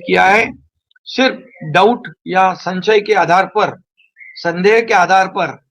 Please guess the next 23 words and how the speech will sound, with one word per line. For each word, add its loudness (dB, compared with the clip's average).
कोई -6
भी -4
आरोपी 2
नहीं -8
बन -6
सकता 0
या 0
सजा -2
नहीं -6
दे 0
सकते, -6
ऐसा -4
कोर्ट -6
का 4
ऑब्जर्वेशन -6
और -4
कोर्ट -8
का -4
निर्णय -4
है, -2
मैं -4
उनका -8
स्वागत -2